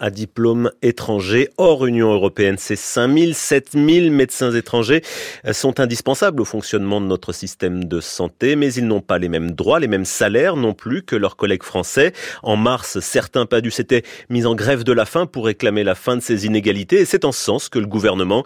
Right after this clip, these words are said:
hier, a publié au journal officiel deux décrets censés simplifier leurs procédures de régularisation, de nouvelles règles qui ne sont pas toutefois à la hauteur, selon Abdelhalim Ben Saïdi, président de l'association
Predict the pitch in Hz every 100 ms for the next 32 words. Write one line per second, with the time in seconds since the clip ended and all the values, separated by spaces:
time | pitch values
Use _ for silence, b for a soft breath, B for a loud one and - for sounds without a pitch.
0 | B B B 113 95 107 107 - 85 82
1 | 95 110 101 95 92 95 - 127 143 -
2 | 104 95 151 120 104 - - 85 - 110
3 | - 147 - 175 160 - 151 - - 127
4 | B B B 95 87 - 98 - 95 92
5 | 82 78 104 131 135 135 110 107 92 -
6 | - 139 185 B B - 98 139 151 147
7 | 123 139 165 170 - - 202 190 - -
8 | 143 - 139 135 - - 120 - 120 117
9 | - 110 98 98 87 98 120 - 117 117
10 | 151 B B - 113 113 117 113 107 107
11 | 101 87 90 143 131 - 113 95 98 165
12 | - 160 123 131 170 151 117 120 143 -
13 | 135 110 - 127 107